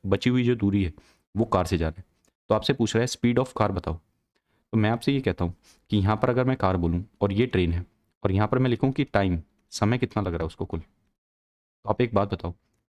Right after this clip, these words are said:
कार पहले केस में कार से कितना डिस्टेंस चला गया है? दो सौ चालीस किलोमीटर तो ट्रेन से गया हूँ मैं, तो बचा हुआ डिस्टेंस दो सौ दस किलोमीटर मैं किससे गया हूँ? कार से। यहाँ पर मुझे समय लग रहा है आठ घंटे और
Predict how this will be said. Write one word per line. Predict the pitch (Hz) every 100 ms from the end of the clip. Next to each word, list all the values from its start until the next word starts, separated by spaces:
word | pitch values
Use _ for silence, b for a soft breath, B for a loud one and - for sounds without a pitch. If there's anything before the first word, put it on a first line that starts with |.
| -
कार | 107 135 - _
पहले | 107 110
केस | 135 123 -
में | 98
कार | - 104
से | -
कितना | 131 - 131
डिस्टेंस | 120 131 131 - _ _ -
चला | 104 104
गया | 92
है? | 85 -
दो | 104
सौ | 101
चालीस | 120 107 117
किलोमीटर | 123 117 127 131
तो | 131
ट्रेन | - _ _ 123 131
से | 131
गया | 117
हूँ | 110
मैं, | 110 - _ _ _ _ _ _ _ _ 101
तो |
बचा | 98 -
हुआ | 131
डिस्टेंस | 120 - 104
दो | 95 90 98
सौ | 123
दस | 104 -
किलोमीटर | 113 104 95 95
मैं | 101
किससे | 120 -
गया | 110
हूँ? | 107 117 - -
कार | 90 85
से। | -
यहाँ | - _ _ 101
पर | 104 120
मुझे | 123
समय | 127 110 117
लग | 95
रहा | 98
है | - -
आठ | 107 -
घंटे | 90 82 - - _ _ _ _ _ -
और | 107 -